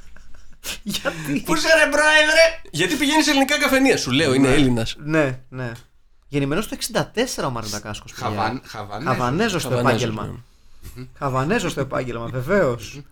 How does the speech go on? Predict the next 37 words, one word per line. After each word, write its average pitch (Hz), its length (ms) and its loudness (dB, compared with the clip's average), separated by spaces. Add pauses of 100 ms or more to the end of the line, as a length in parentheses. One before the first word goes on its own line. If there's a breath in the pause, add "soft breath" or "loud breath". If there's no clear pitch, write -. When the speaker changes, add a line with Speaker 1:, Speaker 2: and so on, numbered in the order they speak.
(240)
Speaker 1:
Ε, 131 680 0
μ, 123 280 -6 (1000)
ποιος 277 260 -4
μπορεί 269 200 0
να 247 140 0
πάρει 170 240 2
το 131 100 -4
ρόλο 117 240 -4
του, 107 80 -12
ρε 98 60 -12
παιδιά; 104 360 -6
Θέλ-, 208 340 0
θέλουμε 208 280 2
ένα 156 100 0
κορμί, 117 360 -6
καταρχήν, 101 440 -12
έτσι. 104 400 -12
Speaker 3:
Ναι. 95 260 -10 (460 loud breath)
Speaker 1:
Ωραία, 240 280 8
να 185 120 6
σου, - 160 -2
να, 180 140 4
να 160 100 6
σου - 80 -2
πω 170 100 -2
κάτι, 160 220 6
να, 147 80 0
να 147 160 -8
το 139 80 -6
κάνουμε 147 320 0
λίγο 127 280 -2
ριζοσπαστικό. 123 500 -6
Να 156 120 2
βάλουμε 147 220 4
εδώ 127 100 -2
το 120 80 -6
Σάκαρο. 113 520 -6